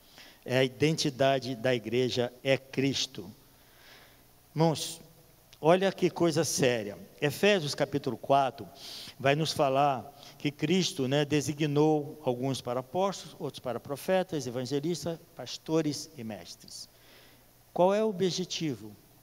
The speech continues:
Para que ele deu esses dons? Com o fim de preparar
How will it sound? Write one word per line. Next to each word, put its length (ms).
Para 140
que 160
ele 160
deu 300
esses 260
dons? 500
Com 140
o 40
fim 160
de 120
preparar 760